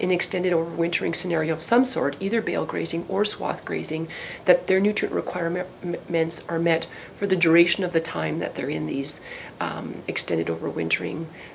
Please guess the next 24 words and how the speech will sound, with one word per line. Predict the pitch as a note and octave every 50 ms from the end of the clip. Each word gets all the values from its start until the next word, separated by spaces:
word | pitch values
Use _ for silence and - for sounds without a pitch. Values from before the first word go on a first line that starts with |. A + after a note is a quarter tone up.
| - -
um, | - E3 E3+ E3+ D#3+
scenarios. | - - E3+ E3+ E3 D#3+ D#3+ - - - - - - - - - - - - - - - -
So | - - - F#3 F3 F3 - D#3+ - -
it's | E3+ - -
important | F3+ F3 - G#3+ - G3+ F#3+ -
to |
feed | D#3+ - - - B3 C4+ B3+ -
test, | - - D3+ - - - - - - - - - - -
uh, | - - - -
early | - F3 F3+ G3+ A3 A3 A3+ A3+
in | G#3+ G#3
the | F#3
year, | F3+ E3+ D#3 C#3+ C#3+ F3 G#3+
early | - F3+ F3 F3
in | F3 F3
the | E3+ E3
fall, | - - - - A#2+ A#2+ C#3 G3+ D4+ E4 - - - - - - -
um, | E3 D#3+ E3 E3 E3 D#3+ - - - - - - - - - - -
and | E3+ - E3 E3 - E3+ - - - -
determine | - E3+ D#3+ - - G#3 F#3+ F#3 F3
the | E3 D#3+
quality | - - - - F3+ F#3 G#3 A#3+ A#3+ A#3 A#3
of | A#3+ -
feed, | - - - C#3 C#3+ C#3+ -